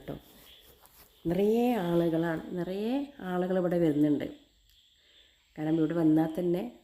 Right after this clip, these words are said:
നമുക്ക് ഫീൽ, എന്താ പറയുക, പ്രത്യേക ഒരു ഫീലാണ് ഇവിടെ വരുന്നത്, ആ, ഉണ്ടാകുന്നത്. ഒരു പ്രത്യേക പോസിറ്റീവ് എനർജി, നല്ല തണുപ്പും.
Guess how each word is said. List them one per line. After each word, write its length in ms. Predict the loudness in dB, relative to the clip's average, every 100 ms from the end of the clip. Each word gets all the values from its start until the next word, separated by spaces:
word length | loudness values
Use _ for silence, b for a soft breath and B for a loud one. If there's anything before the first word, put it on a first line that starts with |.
| -14 -6
നമുക്ക് 280 | -6 -6 -12 -6
ഫീൽ, 320 | 0 2 2 0 -4 -4
എന്താ 160 | -4 -4
പറയുക, 240 | -4 -6 -8
പ്രത്യേക 380 | -10 -4 -4 -2 -4
ഒരു 100 | -4 -4
ഫീലാണ് 480 | -2 0 0 -2 -2
ഇവിടെ 140 | -2 -2
വരുന്നത്, 320 | -2 -6 -8 -12 -10
ആ, 40 | -10 -6 -6
ഉണ്ടാകുന്നത്. 360 | -4 -6 -6 -6
ഒരു 100 | -8 -10 _ _ _
പ്രത്യേക 340 | -14 -10 -8 -8 -8
പോസിറ്റീവ് 520 | -10 -8 -12 -6 -2 -2
എനർജി, 360 | -2 -4 -8 -14 -16 _ b b b b b b
നല്ല 280 | 2 6 6 4 -2
തണുപ്പും. 460 | -2 -4 -6 -8